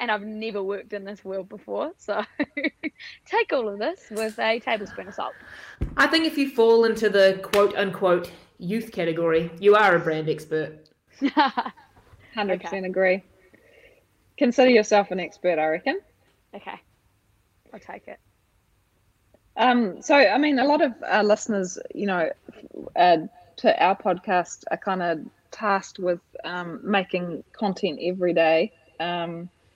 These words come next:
Speaker 3: and kinda connecting with youth. Uh, obviously, you have a great,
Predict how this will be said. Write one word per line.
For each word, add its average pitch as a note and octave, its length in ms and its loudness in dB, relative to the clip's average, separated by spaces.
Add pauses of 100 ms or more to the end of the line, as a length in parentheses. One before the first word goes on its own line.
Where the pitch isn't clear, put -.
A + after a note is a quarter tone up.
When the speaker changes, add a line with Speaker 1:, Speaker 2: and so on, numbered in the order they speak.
(240)
Speaker 3:
and F3+ 180 -2
kinda F#3 260 -2
connecting F3+ 720 -4
with F3+ 320 0
youth. F3 320 4 (640)
Uh, F#3 380 0
obviously, F#3+ 420 0
you F#3+ 140 0
have F#3 180 -4
a F3 60 0
great, F#3 340 4